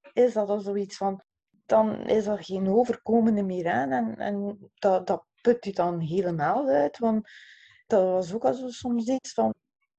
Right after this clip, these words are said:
je, je zet soms dingen in een doos en dan, ja, dat, die doos staat daar, maar dan kijkt je daar nog een keer in, maar nu is dat al zoiets van, "Ja,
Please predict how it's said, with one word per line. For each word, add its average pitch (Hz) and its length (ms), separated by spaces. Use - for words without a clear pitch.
je, 202 360
je 202 120
zet 185 260
soms 202 320
dingen 247 320
in 240 120
een 180 320
doos 214 680
en 214 520
dan, 196 300
ja, 196 280
dat, - 420
die 202 220
doos 190 300
staat 180 400
daar, 311 260
maar 214 300
dan 196 200
kijkt 233 280
je 269 80
daar 262 180
nog 254 180
een 254 100
keer 254 180
in, 269 220
maar 214 160
nu 226 260
is 240 80
dat 233 140
al 220 200
zoiets 220 380
van, 220 200
"Ja, 190 280